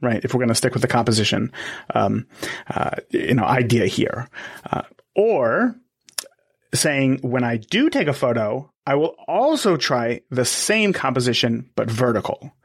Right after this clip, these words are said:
you know, and then I will just turn that, um, you know, the camera vertical and then just try something new because, uh, it's when you are able to,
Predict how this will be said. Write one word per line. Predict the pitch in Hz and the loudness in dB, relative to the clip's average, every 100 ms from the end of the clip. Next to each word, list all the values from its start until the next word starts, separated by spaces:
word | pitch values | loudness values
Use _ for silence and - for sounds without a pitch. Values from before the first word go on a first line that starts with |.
| - - - - - - _ _ _ - | -20 -18 -16 -16 -20 -20 _ _ _ 0
you | 120 | 2
know, | 107 - 131 | 2 -2 0
and | 127 | 0
then | 120 117 123 | 2 0 0
I | 117 117 | -4 0
will | 120 | 0
just | 120 120 - _ _ - | 0 -2 -4 _ _ -2
turn | 135 123 | 0 2
that, | 120 113 110 123 | 2 0 -2 -2
um, | 107 107 113 113 _ _ | 0 0 -2 -4 _ _
you | 135 123 | 0 2
know, | 101 - | 0 -4
the | 113 | -4
camera | - 117 107 101 - - - | -2 0 0 -2 -8 -8 -4
vertical | 151 208 240 214 202 | 0 2 2 2 2
and | 156 143 | 2 2
then | 127 - 143 | 2 0 -2
just | 135 131 | 0 2
try | 147 131 | 2 2
something | 135 110 107 | 0 0 -2
new | 110 127 - | 0 -2 -2
because, | - 123 113 - - - - - | -2 0 0 -2 -10 -12 -12 -6
uh, | - - | -6 -2
it's | 147 - | 0 2
when | 151 165 | 2 4
you | 151 147 | 4 2
are | - 123 123 | 2 -2 0
able | 127 127 127 | 0 0 -2
to, | - 120 113 120 | 0 0 0 -2